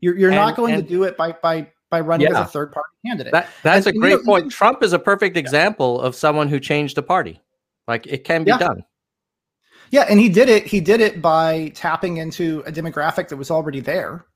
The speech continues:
Speaker 1: right?
Speaker 2: Mm-hmm.
Speaker 1: Um, and he did it by, indeed, he did do it by running as a kind of insurgent, um, and by attacking specific members of the establishment, and by talking about corruption in general.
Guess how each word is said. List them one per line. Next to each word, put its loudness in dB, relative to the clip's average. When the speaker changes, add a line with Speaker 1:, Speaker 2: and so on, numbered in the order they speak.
Speaker 1:
right? -4
Speaker 2:
Mm-hmm. -4
Speaker 1:
Um, 2
and 0
he 2
did 4
it 0
by, 2
indeed, -4
he -4
did -2
do -2
it -8
by -2
running -6
as -6
a -12
kind -2
of -6
insurgent, -8
um, 0
and -4
by 0
attacking -4
specific -4
members -2
of -8
the -6
establishment, -4
and 0
by 2
talking -2
about -2
corruption 0
in -6
general. -2